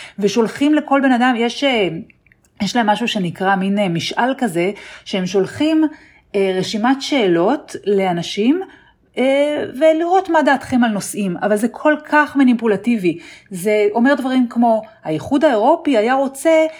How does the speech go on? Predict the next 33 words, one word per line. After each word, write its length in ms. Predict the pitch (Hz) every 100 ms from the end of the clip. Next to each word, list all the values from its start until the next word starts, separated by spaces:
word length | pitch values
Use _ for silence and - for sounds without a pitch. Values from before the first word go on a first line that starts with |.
| -
שנקבל 640 | - 220 208 208 165 269
אלינו 360 | 302 285 247 240
מהגרים, 600 | 196 180 185 240 311 302
כולל 340 | 262 220 262
טרוריסטים, 640 | 269 254 233 285 311 - 277
ולא 160 | 220 233
תהיה 180 | 247 233
לנו 180 | 226
שום 180 | - 240
שליטה 400 | 196 214 196 196
על 120 | 185
זה. 180 | 160 156
אתה 160 | 156 190
בעד 320 | 202 254 330
או 80 | 339
נגד?" 360 | 269 185 160 156 - _ _ _ _ -
אה, 340 | 196 196 196 170
"האיחוד 340 | 208 208 302
האירופי 340 | 277 285 311
היה 120 | 269 240
רוצה 220 | 247 254
שנפסיק 560 | 269 202 - - 302
לממן 560 | 302 254 202 226 240 233 190
גז, 380 | 214 254 330 277
ושהכל 420 | 247 202 - 269
יהיה 120 | 254
יותר 240 | 220 214 214
יקר 380 | 202 196 185 180
אצלנו. 380 | 180 156 151
אתה 140 | 156 180
בעד 340 | 190 226 285
או 60 | 311
נגד?" 360 | 294 190 147